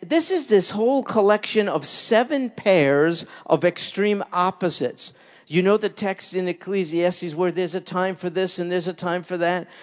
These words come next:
Uh, someone wrote a song about it a long time ago. I, I, I will spare you, um, singing it. A-, and, and they misinterpret the whole idea.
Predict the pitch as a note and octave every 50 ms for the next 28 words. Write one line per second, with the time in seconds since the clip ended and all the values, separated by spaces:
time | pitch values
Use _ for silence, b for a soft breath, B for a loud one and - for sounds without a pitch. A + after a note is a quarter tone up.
0 | B B B B C#3 C#3 - - - F#3 F3+ F3+ F3+ F3 E3 F3 F3 D#3 E3 D#3+
1 | - F3+ F3 F#3 F#3 D#3+ D3 C3 C#3+ D3 D#3 C#3+ C#3+ C3+ D3 C#3 D3+ D#3 D#3 D3+
2 | C#3 - D#3 E3 D#3 E3 E3 D#3+ D3+ - C3+ C3 A#2 A#2 A#2+ C3+ C3 - B B
3 | B B B B B B B2 C3 C3+ - - B2+ C3 B2+ B2+ B2+ C3 - - C3
4 | C3 C3 C3 C3 B2+ - - - C#3+ C#3+ C#3+ C#3 C3 B2+ A#2+ A#2 G#2+ F#2+ - b
5 | b b b b b b b _ _ _ _ _ _ - C3 B2 A2+ A2+ B2 B2
6 | - - C#3+ - - - - - - - - - E3 E3 D#3+ C#3 B2+ B2 B2+ A#2
7 | A#2 B2 C#3+ - - B B B B B B B - F#3 G#3 - - A3 G#3+ G3+
8 | G3 F3+ - - F#3 F#3 - - F3+ G3 G3 G3+ G#3 G#3+ B3 C#4 C4 - A#3 G#3
9 | - F3 A3+ A#3+ A#3 - F#3 F3+ - E3+ E3 G3 F#3+ F#3 F3 E3+ E3 E3 D3+ E3+
10 | A3+ A3 D#3+ D3+ D#3